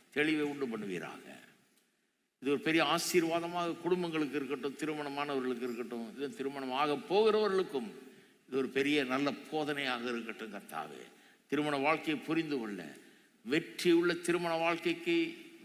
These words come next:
திருமணம் ஆகாதவர்கள் கூட தங்களை ஆயத்தப்படுத்தி கொள்ள, இந்த காரியங்கள் உதவட்டும். கர்த்தாவே, எங்கள் மனதை, இருதயத்தை இது வடிவமைக்கட்டும். வெற்றியுள்ள இருதயமாக,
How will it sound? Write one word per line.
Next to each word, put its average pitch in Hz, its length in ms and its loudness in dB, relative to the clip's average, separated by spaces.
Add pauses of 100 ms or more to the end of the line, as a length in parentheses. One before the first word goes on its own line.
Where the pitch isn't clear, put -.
(120)
திருமணம் 170 320 -2
ஆகாதவர்கள் 175 560 4
கூட 185 180 2
தங்களை 165 320 4
ஆயத்தப்படுத்தி 220 840 4
கொள்ள, 123 400 -2 (480)
இந்த 110 140 -6
காரியங்கள் 147 500 6
உதவட்டும். 170 380 4
கர்த்தாவே, 151 600 0 (640)
எங்கள் 120 380 0
மனதை, 143 760 2
இருதயத்தை 165 500 2
இது 139 400 2
வடிவமைக்கட்டும். 170 840 2
வெற்றியுள்ள 208 580 2
இருதயமாக, 185 760 4